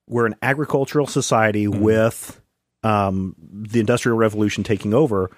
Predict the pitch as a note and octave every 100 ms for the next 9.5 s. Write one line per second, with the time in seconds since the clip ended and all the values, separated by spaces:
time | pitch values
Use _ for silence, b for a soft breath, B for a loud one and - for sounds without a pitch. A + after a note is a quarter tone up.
0 | b b - A2 - A#2+ A2 G#2 A2 -
1 | A2 C3 D3+ A#2+ G2 F2+ F#2 G2 - A2
2 | G2+ A2 G#2+ - C3 - A#2+ A#2 G#2 G2+
3 | C#3+ D3+ - G2+ G#2 - - A#2+ A#2 A#2
4 | A#2 B2 - G2 F#2+ F#2+ F#2+ F#2+ - _
5 | - - B2 A2+ A2 A2+ G2 G2 F#2+ F#2
6 | F#2 _ _ _ _ _ _ _ - A2
7 | C3+ A2+ G#2 - F#2 E2+ G2+ - - _
8 | _ _ - G2+ G2+ G2 - B2+ A#2 A#2
9 | G#2 G#2+ - - -